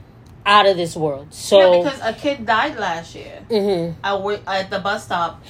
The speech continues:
Speaker 2: Um, granted, the bus stop shouldn't even be on Kirkman, but the bus stop out on Kirkman, a,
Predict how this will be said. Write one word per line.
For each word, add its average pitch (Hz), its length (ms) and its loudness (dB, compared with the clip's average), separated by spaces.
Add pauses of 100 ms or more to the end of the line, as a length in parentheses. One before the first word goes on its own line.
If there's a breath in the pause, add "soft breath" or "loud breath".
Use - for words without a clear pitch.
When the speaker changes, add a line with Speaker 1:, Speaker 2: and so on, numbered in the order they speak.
Speaker 2:
Um, 180 160 -10
granted, 220 340 -4
the 175 80 -10
bus 202 180 -4
stop 202 160 -8
shouldn't 180 180 -12
even 170 140 -12
be 202 160 -8
on 190 200 -4
Kirkman, 165 440 -12 (400 loud breath)
but 180 340 2 (200)
the 185 80 -6
bus 190 160 0
stop 214 160 -4
out 185 160 4
on 180 120 -2
Kirkman, 240 380 -6
a, 180 280 -6